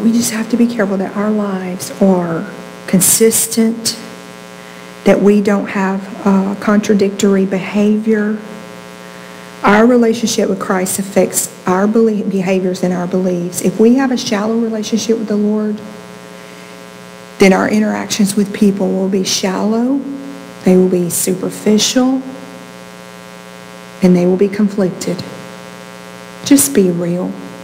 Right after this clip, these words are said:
Just be real. If we can, um, think we can fool people with our hypocritical living, then we are mistaken.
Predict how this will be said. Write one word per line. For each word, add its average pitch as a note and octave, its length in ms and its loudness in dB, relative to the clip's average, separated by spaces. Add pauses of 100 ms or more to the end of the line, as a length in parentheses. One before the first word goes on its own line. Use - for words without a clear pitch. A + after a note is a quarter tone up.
(920)
Just C#4 280 6
be F#3+ 140 4
real. F3+ 340 -2 (340)
If A#3 120 6
we D#4 100 10
can, D#4+ 380 4
um, G#3+ 320 4
think A#3+ 320 4
we A#3+ 100 2
can A3 180 0
fool G#3+ 280 4
people A3 580 0 (380)
with G3+ 100 8
our F#3+ 160 4
hypocritical G#3 840 2
living, G#3 500 2
then F#3+ 240 0
we F#3+ 160 0
are G3 120 0
mistaken. F#3 720 -2